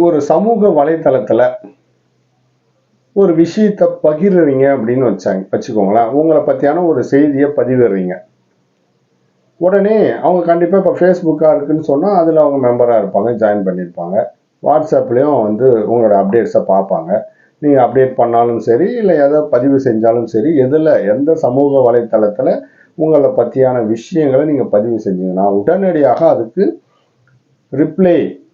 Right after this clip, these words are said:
WhatsApp-ஆக இருந்தா ரிப்ளை பண்ணுவாங்க, மத்த சமூக அந்த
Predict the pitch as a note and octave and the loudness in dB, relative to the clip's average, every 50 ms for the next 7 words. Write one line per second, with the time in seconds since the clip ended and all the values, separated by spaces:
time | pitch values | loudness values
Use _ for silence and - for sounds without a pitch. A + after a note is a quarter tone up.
0 | _ _ _ _ _ _ - B2 C3+ D3+ - - D#3 C3 - - A#2+ A2+ A2 A2+ | _ _ _ _ _ _ -2 0 0 0 -2 -2 -2 -2 0 0 0 0 2 0
1 | A2+ A2+ A2 A2+ A2+ A2 A2+ G#2+ - C3+ C3 C3 B2+ B2 A#2 A#2+ A#2+ A#2+ B2 C3+ | 0 0 2 2 2 2 0 -2 0 0 0 0 0 -2 0 2 2 2 2 2
2 | D3 D#3+ F3 F3 D3+ C3 A#2+ A#2+ - - D3+ C#3+ B2+ A2 D3+ - - _ _ _ | 2 0 0 -2 -2 -2 -2 -4 -2 0 0 0 0 0 -2 -6 -10 _ _ _
3 | _ _ _ _ _ _ _ _ _ _ - - - A#2+ A#2 B2+ C3+ C#3 C#3+ C3+ | _ _ _ _ _ _ _ _ _ _ -18 -6 -2 0 0 2 2 0 0 2
4 | C#3 B2+ - F#2 - - - _ _ _ _ _ _ _ _ C3 A#2+ A2 | 0 0 0 -2 -4 -10 -18 _ _ _ _ _ _ _ _ -8 -4 -2